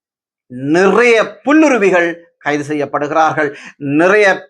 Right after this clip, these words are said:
பாதாள உலக கோஷ்டிகள் க-, கைது செய்யப்படுகிறார்கள், நிறைய அரசியல்வாதிகளுக்கு,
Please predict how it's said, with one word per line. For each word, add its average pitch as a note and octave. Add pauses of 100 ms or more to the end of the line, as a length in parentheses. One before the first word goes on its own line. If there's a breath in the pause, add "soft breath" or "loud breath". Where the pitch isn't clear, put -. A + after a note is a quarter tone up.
(180)
பாதாள G3+
உலக E3+
கோஷ்டிகள் D3
க-, B2
கைது D3
செய்யப்படுகிறார்கள், D3+ (500 soft breath)
நிறைய G3+ (180)
அரசியல்வாதிகளுக்கு, F3+